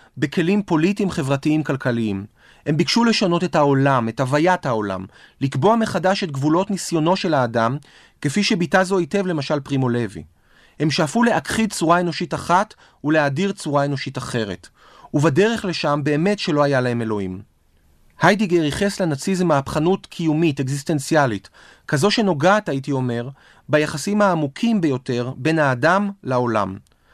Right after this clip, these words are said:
חנה ארנדט, תלמידתו של היידיגר, כתבה כי הנאצים ביקשו להכריע, ואני מצטט, "למי מותר ולמי אסור לשכון בעולם."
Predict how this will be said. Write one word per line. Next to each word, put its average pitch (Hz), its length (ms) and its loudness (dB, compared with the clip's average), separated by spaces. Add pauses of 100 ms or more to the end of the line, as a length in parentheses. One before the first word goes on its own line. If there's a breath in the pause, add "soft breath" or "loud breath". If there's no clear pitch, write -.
(180 soft breath)
חנה 185 400 2
ארנדט, 135 280 -4
תלמידתו 135 480 -2
של 196 160 -4
היידיגר, 117 480 -2 (420 soft breath)
כתבה 196 480 0 (140)
כי 165 140 -2
הנאצים 170 360 -2
ביקשו 160 240 -4
להכריע, 175 540 0
ואני 135 180 0
מצטט, 135 580 -4 (360 loud breath)
"למי 156 260 4
מותר 180 460 2 (140)
ולמי 165 340 0
אסור 240 500 -2 (360 loud breath)
לשכון 175 420 0
בעולם." 120 500 0